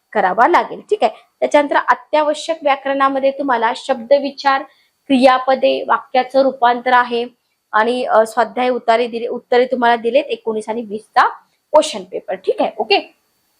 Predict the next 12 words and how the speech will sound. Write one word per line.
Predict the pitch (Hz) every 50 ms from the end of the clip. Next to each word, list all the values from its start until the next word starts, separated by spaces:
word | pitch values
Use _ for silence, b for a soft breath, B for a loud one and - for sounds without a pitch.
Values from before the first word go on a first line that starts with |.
| _ _ _ _ _ _ - 240
तर | 220 226 - - B B B B B B -
मराठी | 254 269 262 269 277 277 285 339 392
या | 403 392
विषयासाठी | 381 359 339 - - 339 330 339 - 349 - - - 240 285 - _ _ _ _ _ -
अगदीच | - 262 269 247 240 254 381 381 -
पुस्तक | _ - 330 - - - 339 339 339
वापरायचं | 302 294 285 294 285 285 277 294 285 - 330 311 294
नाही | 285 269 - 262 277 330 - _ _ _ _ _ -
असं | 226 240 - 294
तुम्ही | 294 302 294 294 302
करू | 294 - 294 269 277 277
नका. | 285 277 269 269 294 311